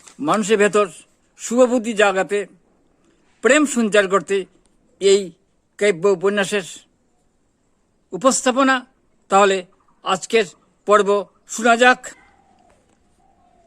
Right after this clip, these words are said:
আজকের এগারোতম পর্ব, ইতিপূর্ব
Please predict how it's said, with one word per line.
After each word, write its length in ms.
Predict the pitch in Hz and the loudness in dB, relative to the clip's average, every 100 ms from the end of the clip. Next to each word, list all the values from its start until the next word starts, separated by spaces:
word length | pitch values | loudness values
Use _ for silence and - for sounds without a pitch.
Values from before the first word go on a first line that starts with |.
| _ _ _ - | _ _ _ -2
আজকের 380 | - - 226 185 - - _ _ _ _ _ _ _ _ _ _ _ _ _ _ _ _ _ _ _ _ _ - | 0 2 0 0 -10 -16 _ _ _ _ _ _ _ _ _ _ _ _ _ _ _ _ _ _ _ _ _ -2
এগারোতম 500 | 165 208 208 214 165 | 0 2 2 0 0
পর্ব, 500 | 208 220 208 160 - _ _ _ _ _ _ _ _ - | 0 2 0 0 -12 _ _ _ _ _ _ _ _ -10
ইতিপূর্ব 600 | 190 220 285 262 180 | -6 -2 0 0 -2